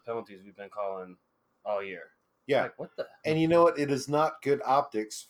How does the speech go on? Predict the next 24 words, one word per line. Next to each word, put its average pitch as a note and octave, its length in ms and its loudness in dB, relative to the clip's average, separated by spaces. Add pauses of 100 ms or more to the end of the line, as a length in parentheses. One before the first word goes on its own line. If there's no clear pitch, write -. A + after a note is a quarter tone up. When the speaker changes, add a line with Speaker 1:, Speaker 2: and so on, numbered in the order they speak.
Speaker 2:
for A#2+ 300 0
the G2+ 120 -10
league B2+ 340 -2
in G2+ 160 0
general G#2 560 0 (380)
when A#2 140 -4
you A#2+ 100 0
have A#2+ 260 0
Todd F#3 320 2
Gurley B2+ 500 0 (420)
giving D#3 260 -2
his, B2+ 280 -2 (180)
uh, A2+ 420 4
jersey B2+ 500 0
to D3 180 0
a C#3+ 80 4
referee D#3 480 2
after D#3+ 340 4
the C3 120 -2
game. C#3+ 540 2
<laughs> - 60 -20 (220)
Speaker 1:
Yep. A#2 240 0 (640)
Thanks, A2+ 260 -6
bro. F#2+ 280 -10